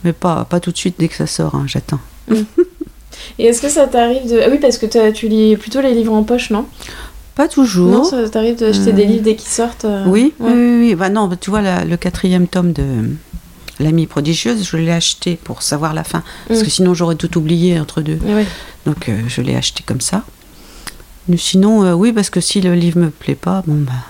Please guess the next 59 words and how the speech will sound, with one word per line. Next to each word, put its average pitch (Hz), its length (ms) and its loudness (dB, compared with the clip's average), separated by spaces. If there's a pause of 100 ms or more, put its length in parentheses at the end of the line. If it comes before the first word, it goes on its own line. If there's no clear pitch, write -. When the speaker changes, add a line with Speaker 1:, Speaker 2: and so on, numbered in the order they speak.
(420)
Speaker 1:
je 170 120 -2
le 165 60 2
donne 170 220 2
à 156 80 0
la 143 100 -2
bibliothèque 139 600 -4
à - 20 -6
côté. - 380 -6 (180)
Speaker 2:
Ah 254 240 0
oui, 311 240 0
donc 240 120 2
c'est 277 140 0
comme 247 140 -2
ça 294 80 2
que 294 80 -2
tu, 247 300 -2
c'est 233 120 -2
ce 233 80 -4
que 247 80 -4
tu 233 160 -8
fais 247 140 -2
des 233 120 2
livres, 233 300 2
euh, 196 60 2
Speaker 1:
Souvent. 220 320 4
Speaker 2:
dont 220 60 4
tu 220 120 -6
te 202 60 -4
débarrasses, 214 480 -2
Speaker 1:
Oh, - 100 4
Speaker 2:
ouais. - 60 4
Speaker 1:
bah, 135 300 -2 (360)
oui, 135 220 -4
c'est - 100 -10
quand, - 120 -6
euh, 98 140 -6 (840)
pas 165 100 -2
tout 202 140 0
de - 40 0
suite, 240 300 -2
mais 170 140 2
après 175 340 -2
je - 100 -8
me 160 80 0
dis, 143 120 -4
bon, 131 120 -4
celui-là, 127 360 -4
c'était - 340 -4
nul, 151 260 0
je, - 140 -8 (380)
je - 140 -16
peux 147 100 -4
le 143 60 -4
donner. 147 280 -4 (260)
Speaker 2:
Ouais, 226 220 -2 (460)
donc 214 160 -6
à 196 60 -2
la 175 100 -4
bibliothèque. 196 480 -6